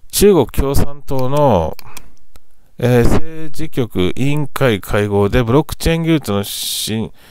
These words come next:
推進で発言。えー、イノベーションの中核の技術の一つ、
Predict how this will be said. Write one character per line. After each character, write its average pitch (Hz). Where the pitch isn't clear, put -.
推 139
進 -
で 139
発 113
言。 127
え 107
ー、 131
イ 139
ノ 175
ベ 185
ー -
シ -
ョ 104
ン 101
の 95
中 131
核 131
の 127
技 127
術 123
の 90
一 120
つ、 87